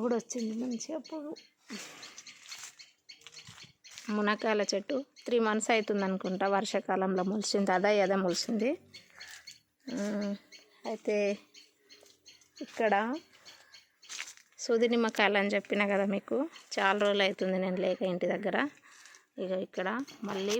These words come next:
పువ్వు అవుతుంది, ఇక్కడ పువ్వు అవుతుంది,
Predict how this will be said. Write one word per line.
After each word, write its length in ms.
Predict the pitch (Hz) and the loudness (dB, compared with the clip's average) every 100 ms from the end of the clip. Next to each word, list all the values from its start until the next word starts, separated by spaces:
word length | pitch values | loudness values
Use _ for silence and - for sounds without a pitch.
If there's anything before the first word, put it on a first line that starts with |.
| - | -2
పువ్వు 220 | 202 190 190 | -4 -2 -2
అవుతుంది, 500 | 180 180 185 185 220 269 - - - - _ - - _ _ - - | -2 -4 -6 -4 -6 -8 -14 -20 -20 -20 _ -20 -20 _ _ -10 -8
ఇక్కడ 180 | - 214 208 | -4 -2 -2
పువ్వు 200 | 226 208 208 | -2 0 -2
అవుతుంది, 400 | 208 190 190 | -2 -4 -2